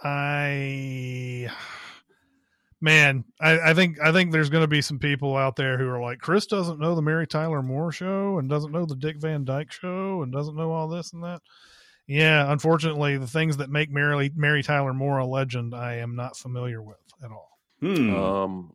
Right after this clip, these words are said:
Speaker 3: well, I would say the Dick Van Dyke Show is w-, in contention for, uh, one of the greatest sitcoms ever.
Speaker 1: Mm-hmm.
Speaker 2: Mm-hmm.
Speaker 3: Um,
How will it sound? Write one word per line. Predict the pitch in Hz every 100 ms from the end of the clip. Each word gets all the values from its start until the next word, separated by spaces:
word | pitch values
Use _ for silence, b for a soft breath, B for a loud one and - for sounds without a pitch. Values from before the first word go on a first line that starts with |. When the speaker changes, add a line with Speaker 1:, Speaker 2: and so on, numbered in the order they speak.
| _
Speaker 3:
well, | 101 120 135
I | 127 160
would | 190
say | - 160 147 143 143
the | 113
Dick | 113 143 151
Van | 139
Dyke | 123 117 113
Show | - 101 98 98 95
is | 104 101 98 95 - - - - _ _ _
w-, | 90 92 87 85 -
in | 123 123
contention | 127 98 110 92 101 95
for, | - 101 95 90 90 87 _ _ _ -
uh, | 92 87
one | 90 95 95
of | 87
the | 90
greatest | 92 90 85 - -
sitcoms | 80 - 85 87 - 85
ever. | 85 - - 147
Speaker 1:
Mm-hmm. | 139 131 98
Speaker 2:
Mm-hmm. | 92 139 170 90
Speaker 3:
Um, | 85 85 87 85